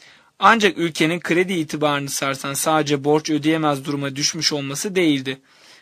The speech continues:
Garantisiz ticari borçların hesabının tam tutulamamış olması,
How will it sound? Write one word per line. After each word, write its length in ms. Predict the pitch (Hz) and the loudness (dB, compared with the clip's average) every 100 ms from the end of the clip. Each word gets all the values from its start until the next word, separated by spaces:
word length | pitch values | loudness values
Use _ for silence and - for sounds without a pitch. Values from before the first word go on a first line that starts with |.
| _ | _
Garantisiz 600 | 160 151 156 151 - 196 | 6 8 8 4 -4 -4
ticari 560 | - 143 147 147 185 170 | -4 0 2 2 0 0
borçların 460 | 156 143 151 156 | 0 0 -4 -4
hesabının 560 | 160 143 147 139 143 165 | -4 -2 -4 -4 -6 -6
tam 260 | - 160 156 | 0 0 -2
tutulamamış 640 | - - 151 180 196 - | -8 -2 -2 0 -2 -2
olması, 480 | 180 175 170 - | -2 -2 -4 -4